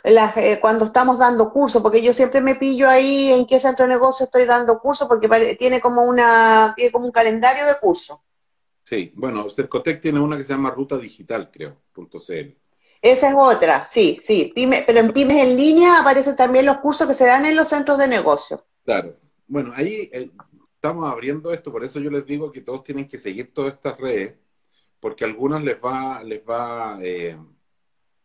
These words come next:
Speaker 2: les va a gustar uno, les va a servir otro, ¿no? Eh, pueden ir avanzando. Yo conozco emprendimientos, Nitza, que partieron,
Speaker 1: Ujú.
Speaker 2: siguieron en Cercotec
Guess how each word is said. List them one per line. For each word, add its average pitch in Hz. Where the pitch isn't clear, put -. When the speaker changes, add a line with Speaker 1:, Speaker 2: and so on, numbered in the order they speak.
Speaker 2:
les 95
va 113
a 107
gustar 104
uno, 139
les 101
va 104
a -
servir 98
otro, 120
¿no? 104
Eh, 82
pueden 107
ir 110
avanzando. 110
Yo 151
conozco 170
emprendimientos, 139
Nitza, 127
que 110
partieron, 220
Speaker 1:
Ujú. 285
Speaker 2:
siguieron 123
en 135
Cercotec 139